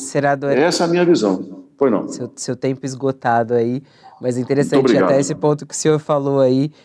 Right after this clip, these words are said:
Speaker 1: é, porque até tem uma eleitora sua aqui, a Arlita, se não me engano, é, é, e ela falou assim, "Ah, ele se tornou político, pode fazer, pode fazer lá também, lá, lá no Senado." Mas o tempo já é
Speaker 2: Posso?
Speaker 1: esgotado.
Speaker 2: Tenho feito.
Speaker 1: <laughs>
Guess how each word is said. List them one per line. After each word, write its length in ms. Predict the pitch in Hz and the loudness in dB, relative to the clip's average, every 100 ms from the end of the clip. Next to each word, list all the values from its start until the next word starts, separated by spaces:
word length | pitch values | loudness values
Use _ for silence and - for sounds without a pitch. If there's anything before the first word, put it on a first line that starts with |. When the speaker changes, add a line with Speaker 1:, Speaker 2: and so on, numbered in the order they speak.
| _ _ | _ _
Speaker 1:
é, 360 | 127 123 120 120 | 0 4 4 0
porque 180 | - | -4
até 140 | 139 143 | -6 -4
tem 160 | 156 | -2
uma 180 | 165 165 | -2 0
eleitora 560 | 165 175 175 - 139 135 | 0 0 -2 -4 -2 -2
sua 360 | - - 135 | -4 -6 -6
aqui, 280 | 131 - 120 | -6 -8 -6
a 340 | 113 107 101 95 _ _ | -2 -2 -2 -8 _ _
Arlita, 600 | - 107 107 110 175 - | -14 -12 -10 -10 -8 -8
se 160 | 117 120 | -10 -10
não 120 | 120 | -12
me 100 | 117 | -12
engano, 400 | 113 117 120 120 | -6 0 0 0
é, 200 | 117 113 - - | -4 -6 -12 -14
é, 340 | 107 107 107 | -8 -4 -4
e 120 | 110 | -4
ela 140 | 110 117 | -6 -6
falou 160 | - | -6
assim, 160 | 131 202 | -6 -6
"Ah, 120 | 120 | -6
ele 140 | 120 135 | -4 -6
se 160 | - | -6
tornou 320 | 190 269 285 | -4 -2 -2
político, 500 | 285 403 349 165 - | -2 2 2 2 -4
pode 260 | 131 151 160 | -2 -2 0
fazer, 460 | 226 214 185 202 208 _ _ _ | 0 0 0 -2 -4 _ _ _
pode 260 | - 233 - | 0 0 0
fazer 380 | 311 302 269 269 | 0 2 4 4
lá 320 | 240 247 262 | 6 4 2
também, 400 | 254 220 196 226 | 0 2 2 2
lá, 260 | 233 214 208 175 | 2 2 0 0
lá 200 | 196 208 | 2 2
no 100 | 220 | -2
Senado." 540 | - 220 151 123 139 - - _ | -2 0 0 -2 -6 -16 -20 _
Mas 260 | 170 175 202 | 0 0 2
o 260 | 190 190 | 4 4
tempo 260 | 190 214 220 | 2 0 0
já 120 | 190 | 0
é 40 | |
Speaker 2:
Posso? 160 | 175 160 | 0 -2
Speaker 1:
esgotado. 320 | - 190 196 | 0 0 0
Speaker 2:
Tenho 100 | 151 | -2
feito. 480 | 185 190 - - | 0 0 0 -4
Speaker 1:
<laughs> 0 | - | -14